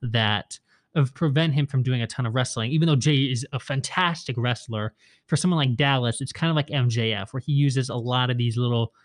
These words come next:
uh, these little ticks and these little additions to kind of cover up from the fact that he's a little limited in the ring. But Dallas was, he was, he could still, like, if you watch his babyface stuff, he did, he did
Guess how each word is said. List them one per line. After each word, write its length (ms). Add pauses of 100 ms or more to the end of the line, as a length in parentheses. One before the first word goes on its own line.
(440)
uh, 100
these 220
little 200
ticks 460
and 100
these 140
little 460 (160)
additions 800
to 160
kind 200
of 100
cover 300
up 200
from 240 (420)
the 80
fact 200
that 100
he's 260
a 40
little 340
limited 480
in 100
the 80
ring. 320 (460)
But 420 (420)
Dallas 540
was, 460
he 160
was, 180
he 140
could 160
still, 280
like, 220
if 100
you 280
watch 260
his 140
babyface 460
stuff, 340
he 180
did, 320 (100)
he 120
did 360